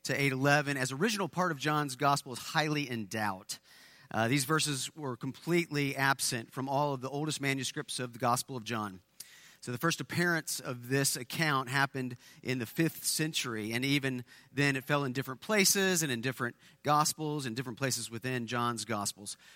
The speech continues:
I do think the event could have happened, but it did not happen here, and I am not gonna touch on it this morning. That said, last week, John two, uh, has two purposes for us. Uh,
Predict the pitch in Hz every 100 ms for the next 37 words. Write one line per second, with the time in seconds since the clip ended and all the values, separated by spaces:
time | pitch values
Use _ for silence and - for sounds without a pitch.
0 | - 107 131 185 262 226 185 170 151 139
1 | 131 120 131 135 - 160 123 123 135 -
2 | 98 101 120 120 101 151 165 156 139 127
3 | 131 120 113 - - _ - 151 127 113
4 | 110 110 120 117 127 127 127 131 120 113
5 | 113 107 - - - 113 135 135 120 -
6 | - 120 117 113 120 123 113 90 - _
7 | - _ _ _ - - - 127 160 -
8 | 151 87 92 151 190 180 135 - - 131
9 | 151 175 185 175 147 131 139 - - -
10 | - 127 135 147 135 - 202 208 196 143
11 | - 127 - - 147 143 117 107 90 -
12 | - - - - - 117